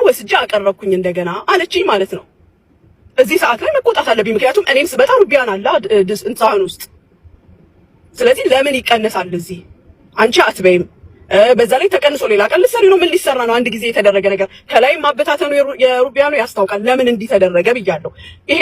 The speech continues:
ነው ሩቢ-፣ የሩቢያኑ ኬዝ። የዱቄቱ ኬዝ ደግሞ ምንድነው? የሆነ ነገር ሊሰራ ይሰራ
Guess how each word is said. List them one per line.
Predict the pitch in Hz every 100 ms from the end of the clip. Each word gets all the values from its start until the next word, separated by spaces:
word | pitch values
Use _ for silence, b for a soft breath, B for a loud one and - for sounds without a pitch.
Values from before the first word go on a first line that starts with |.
| 285
ነው | 214
ሩቢ-፣ | 196 202
የሩቢያኑ | 208 190 202 175
ኬዝ። | 180 190
የዱቄቱ | 196 247 311 311 359
ኬዝ | 392 359
ደግሞ | 359 403 440
ምንድነው? | 277 285 320 403
የሆነ | 294 302 285
ነገር | 262 254
ሊሰራ | 254 - 285 440 - b b
ይሰራ | 269 - 269